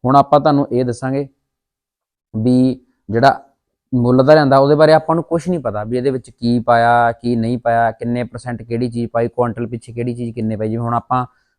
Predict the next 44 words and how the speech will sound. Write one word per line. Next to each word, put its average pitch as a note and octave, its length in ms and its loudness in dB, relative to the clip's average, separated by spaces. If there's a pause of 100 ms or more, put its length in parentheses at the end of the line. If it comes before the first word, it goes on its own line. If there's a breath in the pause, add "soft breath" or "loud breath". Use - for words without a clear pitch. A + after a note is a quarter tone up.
(120)
ਕੋਈ D3 240 6
ਵੀ D3 380 2 (320)
ਜਿਹੜਾ B2 180 -2
ਪਸ਼ੂਆਂ B2+ 380 -6
ਦਾ B2+ 80 -2
ਦਾਣਾ A#2 260 -2
ਤਿਆਰ A#2 220 0
ਕਰਾਉਂਦੇ A#2+ 300 -2
ਹਾਂ, B2+ 60 0
ਉਹਦੇ B2+ 120 -2
'ਚ B2+ 40 -2
ਆਪਾਂ C3 240 0
ਇੱਕ B2 180 -4
ਕੁਆਂਟਲ A#2+ 360 -2
ਪਿੱਛੇ A#2+ 240 -10
ਸਮਾਨ A#2 420 -6
ਜਿਹੜਾ A#2+ 180 -2
ਉਹ, A#2+ 460 -4 (400)
ਅਹ, A2+ 180 0
ਤੋਲ A#2 360 2
ਕੇ B2 320 0
ਜਾਂ B2 120 -2
ਨਾਪ A#2 280 -2
ਕੇ A#2 120 -4
ਕਹਿ A2 140 -2
ਲਈਏ A#2+ 160 0
ਆਪਾਂ A#2+ 200 -4
ਪਾਉਂਦੇ G#2 320 -4
ਹਾਂ, F#2+ 160 -10
ਪਰ B2 200 2
ਇਹ B2+ 120 4
ਆਪਾਂ B2+ 200 0
ਨੂੰ C3 100 -4
ਕੁਛ B2+ 180 -6
ਨਹੀਂ B2+ 120 -4
ਪਤਾ। G2+ 200 -6
ਜਿਹੜਾ A#2 240 0 (100)
ਆਪਾਂ - 200 0 (100)
ਆਪ A#2+ 280 4
ਤਿਆਰ C3+ 160 4
ਕਰਾਇਆ C3 280 6
ਜੀ, C3+ 80 2
ਆਹ B2+ 100 4
ਵੇਖੋ B2 260 -8